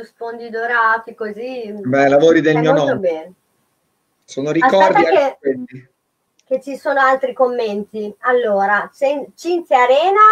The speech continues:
Speaker 1: "Ciao maestro Stefano", eh, anche lei dice, "Nuovo look maestro Stefano, vieni a trovarci in Sicilia?"
Speaker 2: Eh. <laughs>
Speaker 1: Poi
Speaker 2: Grazie.
Speaker 1: c'è il carissimo Marco Lui,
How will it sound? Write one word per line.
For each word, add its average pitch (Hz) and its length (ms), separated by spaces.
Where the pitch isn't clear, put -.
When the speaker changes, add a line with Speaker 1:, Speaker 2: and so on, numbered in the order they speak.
Speaker 1:
"Ciao 294 220
maestro 254 480
Stefano", 320 600
eh, 302 260
anche 262 220
lei 277 240
dice, 233 320
"Nuovo 370 320
look 381 320
maestro 262 540
Stefano, 220 720
vieni 349 260
a 403 60
trovarci 302 580
in 269 100
Sicilia?" 254 840
Speaker 2:
Eh. 156 460
<laughs> 131 840
Speaker 1:
Poi - 120
Speaker 2:
Grazie. 170 360
Speaker 1:
c'è 359 300
il 254 220
carissimo 302 1000
Marco 247 480
Lui, 214 600